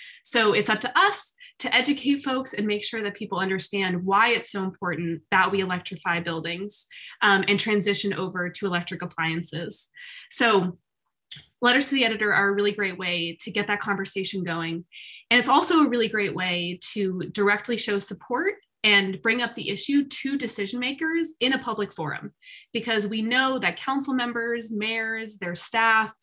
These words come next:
legislators, they're all reading opinion pieces in the local outlets to track what folks are talking about in their communities. So it's a great way to get the ear of the people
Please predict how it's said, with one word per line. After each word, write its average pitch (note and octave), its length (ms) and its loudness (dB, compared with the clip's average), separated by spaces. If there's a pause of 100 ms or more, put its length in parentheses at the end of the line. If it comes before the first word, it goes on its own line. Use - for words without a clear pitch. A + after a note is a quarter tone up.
legislators, G#3+ 960 -2 (340)
they're A#3 260 6
all A#3 240 6
reading F#3+ 600 0
opinion G3 380 -2
pieces D#4 560 0
in A3+ 200 -2
the A3+ 60 -8
local G3 340 -4
outlets - 580 -4 (300)
to B3+ 140 -2
track C4+ 460 2
what A3+ 240 2
folks G#3+ 240 -2
are G3 40 -2
talking G3 440 -2
about D3+ 240 -2
in F3+ 80 -4
their E3+ 200 -4
communities. - 640 -6 (300)
So A3+ 240 4
it's - 220 2
a C#4 60 6
great A#3 300 2
way A3 240 2
to A3+ 140 -6
get - 220 -4
the G3 220 -4
ear F#3 280 -2
of F#3 100 -4
the F#3 60 -6
people F3+ 420 -4